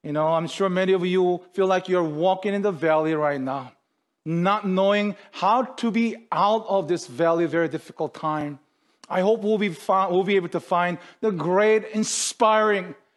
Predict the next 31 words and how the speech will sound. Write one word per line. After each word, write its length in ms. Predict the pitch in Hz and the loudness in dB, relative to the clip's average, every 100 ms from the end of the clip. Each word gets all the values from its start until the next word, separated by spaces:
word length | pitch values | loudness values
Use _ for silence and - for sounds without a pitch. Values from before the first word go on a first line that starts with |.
| _ - | _ -4
you 80 | |
know, 260 | 180 180 180 | 0 2 2
message 720 | 175 185 220 220 - 214 185 | 2 0 0 0 0 2 2
and 160 | 202 190 | 0 2
also 480 | 196 233 226 226 220 | 2 2 2 2 2
the 120 | 202 | 0
principles 840 | - 262 262 233 - 180 170 - - _ - | 0 -2 0 -2 -2 -2 -4 -8 -20 _ -4
that 80 | 175 | -2
we 80 | |
can 140 | 170 175 | 0 -4
apply 400 | - 180 175 170 | -4 0 0 0
to 160 | 180 | 0
our 180 | 160 156 | 2 2
life 340 | 147 160 160 151 - _ | 2 0 0 -4 -16 _
from 300 | - 190 185 | -2 -2 0
today's 340 | 175 175 170 | 0 0 -2
passage. 720 | - 165 156 - - - - - _ _ _ - | -2 -2 -2 -6 -12 -14 -16 -18 _ _ _ -6
Today's 240 | 185 208 | 0 0
passage 420 | - 196 196 190 165 | 0 0 0 -2 -4
is 100 | - | -2
taken 260 | 190 190 175 | -2 -2 -6
from 320 | - 180 165 | -2 -2 -2
Book 160 | 175 | -2
of 100 | 190 | -4
Psalms, 500 | - 180 160 196 226 - _ _ _ _ | -4 0 0 0 -6 -12 _ _ _ _
chapter 680 | - 185 180 196 190 190 190 - - | -2 0 0 2 2 2 -2 -8 -2
eighty-four 840 | 190 226 220 170 170 196 135 120 - _ _ - | 0 0 -2 -2 2 2 2 -2 -10 _ _ -4
and 220 | 165 139 | -4 0
verse 240 | 156 160 | 0 -2
five 400 | - 170 170 175 | -4 -2 0 -2
through 460 | - 160 156 156 | -4 -2 0 -2